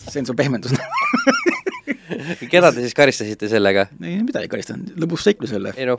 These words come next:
Speaker 2: helimees magas niimoodi või sina või?
Speaker 1: Ei no mina võtsin selle vastutuse endale. <laughs> Kuna mulle varasematel tuuridel on ka meeldinud tegelikult magada põrandal.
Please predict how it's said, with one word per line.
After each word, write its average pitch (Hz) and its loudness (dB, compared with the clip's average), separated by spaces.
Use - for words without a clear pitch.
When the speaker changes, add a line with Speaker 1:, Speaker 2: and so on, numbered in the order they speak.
Speaker 2:
helimees 151 4
magas 151 4
niimoodi 151 4
või 113 0
sina 131 4
või? 139 6
Speaker 1:
Ei 127 -4
no 131 -2
mina 143 6
võtsin 143 2
selle 104 0
vastutuse - -6
endale. 254 4
<laughs> - -20
Kuna 170 8
mulle 151 6
varasematel 135 4
tuuridel 120 4
on 131 2
ka 127 4
meeldinud 123 6
tegelikult 107 -2
magada 98 -2
põrandal. 98 -2